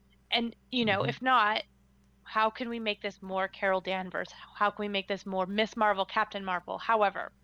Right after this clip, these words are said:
Speaker 2: Mm-hmm.
Speaker 1: Um, I think it's important that they have somebody, you know, on board so we don't have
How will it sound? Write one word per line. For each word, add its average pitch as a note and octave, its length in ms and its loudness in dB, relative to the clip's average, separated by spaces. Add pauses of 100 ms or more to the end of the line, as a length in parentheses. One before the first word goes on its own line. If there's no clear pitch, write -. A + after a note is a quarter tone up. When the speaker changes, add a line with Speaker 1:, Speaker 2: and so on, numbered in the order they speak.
(260)
Speaker 2:
Mm-hmm. D#3+ 260 4 (460)
Speaker 1:
Um, G3+ 320 2 (1040)
I B3+ 100 0
think C4 220 -6
it's C#4 120 -8
important A#3 640 0 (240)
that A3 200 -2
they G#3+ 140 0
have G3 400 2
somebody, G3+ 600 -4 (960)
you G#3 140 -6
know, F#3+ 200 0 (240)
on G#3+ 160 0
board G3+ 320 4
so G3 200 -4
we G3 120 -2
don't G3+ 260 2
have F#3+ 320 2